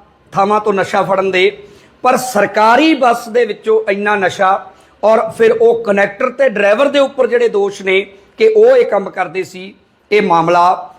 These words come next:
ਸੱਚਮੁੱਚ ਨਵੀਂ ਕਿਸਮ ਦਾ ਹੈ। ਦੇਖੋ, ਨਸ਼ਾ ਜੇ ਪੁਲਿਸ ਤੇ ਸਰਕਾਰ ਰੋਕਣਾ ਚਾਹਵੇ ਤਾਂ ਇਹ ਰੋਕ ਸਕਦਾ ਹੈ। ਸਰਕਾਰ ਤੇ ਪੁਲਿਸ ਦੀ ਨੀਅਤ ਚਾਹੀਦੀ ਹੈ ਤੇ ਨੀਅਤ ਦੇ ਵਿੱਚੋਂ ਨੀਤੀ ਪੈਦਾ ਹੁੰਦੀ ਹੈ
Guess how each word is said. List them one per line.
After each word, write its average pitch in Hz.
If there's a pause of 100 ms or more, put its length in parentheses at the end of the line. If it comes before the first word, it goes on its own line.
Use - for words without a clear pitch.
(140)
ਸੱਚਮੁੱਚ 214
ਨਵੀਂ 185
ਕਿਸਮ 180
ਦਾ 160
ਹੈ। 165 (500)
ਦੇਖੋ, 220 (580)
ਨਸ਼ਾ 208
ਜੇ 262
ਪੁਲਿਸ 233
ਤੇ 247
ਸਰਕਾਰ 208
ਰੋਕਣਾ 196
ਚਾਹਵੇ 185 (340)
ਤਾਂ 214 (100)
ਇਹ 208
ਰੋਕ 175
ਸਕਦਾ 143
ਹੈ। 123 (520)
ਸਰਕਾਰ 202
ਤੇ 285
ਪੁਲਿਸ 233
ਦੀ 254
ਨੀਅਤ 226
ਚਾਹੀਦੀ 226
ਹੈ 233
ਤੇ 233
ਨੀਅਤ 233
ਦੇ 240
ਵਿੱਚੋਂ 220
ਨੀਤੀ 208
ਪੈਦਾ 202
ਹੁੰਦੀ 185
ਹੈ 214